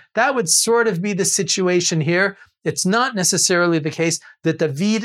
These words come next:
is aware that Shaul wants to kill him yet, which is why he does not flee immediately.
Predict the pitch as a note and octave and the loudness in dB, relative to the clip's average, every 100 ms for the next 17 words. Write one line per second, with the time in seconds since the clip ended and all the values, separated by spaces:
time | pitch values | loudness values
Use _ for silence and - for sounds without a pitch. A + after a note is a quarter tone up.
0 | A3 G3 D#3+ D3+ C#3 C#3+ E3+ B3+ C4 E3 | -2 -2 0 0 0 0 2 2 2 0
1 | D#3+ - F#3 F#3+ F3+ D#3+ E3 F3+ - F3+ | -2 -2 0 0 0 0 0 -2 -2 -4
2 | E3 - G3 E3+ F3 E3+ G#3 F#3 F#3 - | -4 -2 0 2 0 2 2 0 -4 -12
3 | - D3+ - B2+ D3 E3 F#3 D#3+ D3 C3+ | -4 -2 -2 -2 0 2 2 2 0 0
4 | C#3+ D3+ D#3+ E3 - - E3 E3+ C#3+ C#3+ | 0 0 -2 -4 -10 -4 0 2 2 0
5 | C#3 _ - E3 D#3 E3 F#3+ E3+ D3 B2+ | -4 _ -2 0 2 2 2 4 2 2
6 | A2 G#2 F#2+ | 0 -4 -4